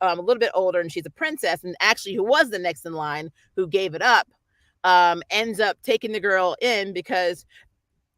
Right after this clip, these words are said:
she wants her, basically. <laughs> She, she thinks she's hot.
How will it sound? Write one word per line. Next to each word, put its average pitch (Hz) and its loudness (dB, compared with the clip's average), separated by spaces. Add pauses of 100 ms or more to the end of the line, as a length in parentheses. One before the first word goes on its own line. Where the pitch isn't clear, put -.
(460)
she - -10
wants 285 -2
her, 170 0
basically. 165 -2
<laughs> 370 8
She, 294 -4 (140)
she 269 -4
thinks 226 -6
she's 196 -12
hot. 320 6